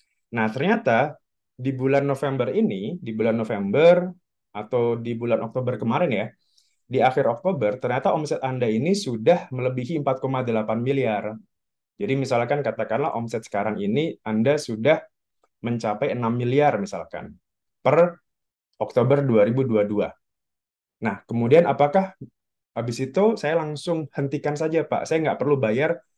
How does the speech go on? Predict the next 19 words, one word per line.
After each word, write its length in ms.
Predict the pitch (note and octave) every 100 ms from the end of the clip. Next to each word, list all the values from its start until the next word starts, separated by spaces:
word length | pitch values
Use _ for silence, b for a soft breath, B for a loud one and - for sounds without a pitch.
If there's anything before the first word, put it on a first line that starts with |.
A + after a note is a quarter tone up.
| _ _ -
yang 180 | C#3 D3+
dua 220 | B2+ B2
bulan 320 | A#2 B2+ A#2
ini, 320 | A#2 D#3 A#2 A2+
yang 100 | A#2
dua 160 | A2 A2
bulan 320 | A2 B2+ D#3
November, 480 | C#3+ B2+ A#2 B2 C3+
Desember, 420 | A#2 A#2 A#2+ C#3+
apakah 380 | B2 A2+ C3 B2+
saya 160 | C3 B2+
langsung 300 | B2 B2+ C3
tidak 240 | B2+ F2+
perlu 180 | A#2+ A#2+
bayar 300 | B2 D3+ C#3
P 120 | A#2
P 80 | A#2+
dua 240 | A#2 A2+ A2+
tiga? 400 | D3+ B2 A2